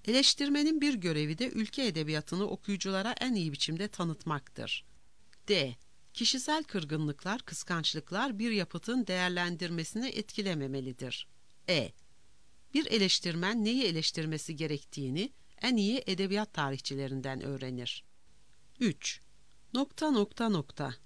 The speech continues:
Tiyatroya giden herkesin tiyatrodan anladığı, şiir üzerine konuşan herkesin de şiirden anladığı söylenemez. Hatta eleştirmenler ki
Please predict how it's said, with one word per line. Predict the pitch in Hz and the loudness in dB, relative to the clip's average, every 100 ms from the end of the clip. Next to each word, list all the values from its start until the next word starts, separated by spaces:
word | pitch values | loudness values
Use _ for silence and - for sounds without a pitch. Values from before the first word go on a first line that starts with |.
| - - | -16 -2
Tiyatroya | 247 320 - 240 185 | 2 2 2 4 4
giden | 160 156 175 | 2 0 0
herkesin | 202 254 - 135 175 | 0 0 -2 -2 -2
tiyatrodan | 208 220 240 - 165 156 151 | -2 -2 -4 -2 -2 0 0
anladığı, | 143 143 143 139 139 214 - - - | 0 0 -2 -2 -2 -4 -6 -16 -4
şiir | - 247 294 | 2 4 4
üzerine | 233 160 170 165 | 2 0 0 0
konuşan | 151 151 147 165 180 | -2 -2 0 0 0
herkesin | 202 247 - 143 160 | -2 -2 -4 -4 -2
de | 180 | 0
şiirden | 202 208 208 202 240 | 2 4 2 2 -2
anladığı | 208 165 160 147 214 | 0 0 0 -2 -4
söylenemez. | 254 196 170 151 139 123 104 - - - - - | -2 -2 0 0 0 -2 -4 -8 -14 -20 -20 -8
Hatta | - 302 - 190 - | -2 -2 2 2 2
eleştirmenler | 175 165 - 165 156 151 151 170 247 - - - | 0 0 0 -2 0 0 0 0 -2 -6 -12 -8
ki | 165 185 | -4 -4